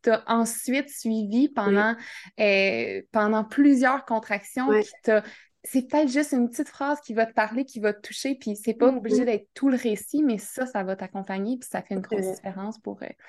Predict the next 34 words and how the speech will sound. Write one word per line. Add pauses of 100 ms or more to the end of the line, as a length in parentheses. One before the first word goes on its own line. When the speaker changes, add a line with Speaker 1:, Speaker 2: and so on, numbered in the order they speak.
(1160)
Speaker 1:
donc, (180)
euh, (120)
hey,
Speaker 3:
Mhm.
Speaker 1:
euh,
on
est
rendu
à
la
fin
de
l'épisode.
C'est
notre
plus
long
épisode
à
ce
Speaker 2:
Ah,
Speaker 1:
jour,
Speaker 2:
je
m'excuse,
Speaker 1:
clairement.
Speaker 2:
ça,
c'est
Speaker 1:
Ben
Speaker 2:
moi.
Speaker 3:
Non,
Speaker 1:
non,
Speaker 3:
non,
mais
Speaker 1:
non,